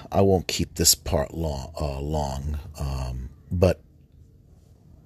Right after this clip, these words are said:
how often today you see, I mean, if you ever watch videos, I like watching YouTube channels,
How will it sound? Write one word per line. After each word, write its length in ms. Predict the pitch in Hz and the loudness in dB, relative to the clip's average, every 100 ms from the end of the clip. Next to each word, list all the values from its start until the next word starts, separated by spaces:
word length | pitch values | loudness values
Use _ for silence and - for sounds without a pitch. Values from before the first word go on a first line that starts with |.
| - - - _ | -20 -20 -20 _
how 240 | - 101 104 | 2 6 8
often 720 | 98 92 - 92 80 76 - _ _ _ _ _ _ _ _ - - | 6 4 2 2 2 0 -6 _ _ _ _ _ _ _ _ -20 -10
today 840 | - - 87 85 78 65 60 - - _ _ _ | 6 6 6 4 4 2 -4 -10 -18 _ _ _
you 180 | - 85 | -4 0
see, 640 | - - 80 71 67 60 62 | 2 2 2 0 -4 -8 -6
I 60 | 78 | -2
mean, 200 | 73 73 | -2 -2
if 120 | 76 | 2
you 80 | 85 | 2
ever 140 | 85 | 2
watch 440 | 76 76 69 - 85 | 0 -2 -2 -4 -2
videos, 460 | 80 69 67 64 | -4 -2 -4 -4
I 80 | - | -4
like 260 | 76 80 - | -2 -2 0
watching 440 | 80 - - 67 | 0 0 -4 -4
YouTube 420 | 65 73 - 64 | -4 -4 -4 -6
channels, 680 | - - 65 65 65 65 | -4 -2 -2 -4 -4 0